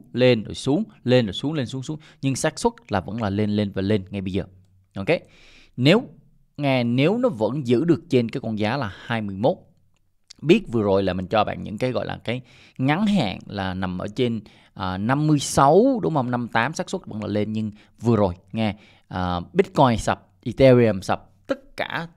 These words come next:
những cái đồng trong nguyên cộng đồng tiền điện tử nó sập, thì mình phải dựa dẫm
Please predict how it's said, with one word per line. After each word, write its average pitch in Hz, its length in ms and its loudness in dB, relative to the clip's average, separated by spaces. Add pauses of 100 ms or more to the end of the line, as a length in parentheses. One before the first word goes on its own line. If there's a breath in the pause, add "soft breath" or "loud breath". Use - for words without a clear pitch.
(320)
những 104 120 -6
cái - 80 -4
đồng 101 180 -2
trong 110 300 -2
nguyên 127 180 -2
cộng 90 140 -6
đồng 90 120 -6
tiền 85 160 -8
điện 87 100 -10
tử 92 120 -8
nó 131 80 -6
sập, - 240 -2 (320 soft breath)
thì 117 140 2
mình 98 160 -2
phải 98 200 -6
dựa 110 260 -2
dẫm 110 360 -8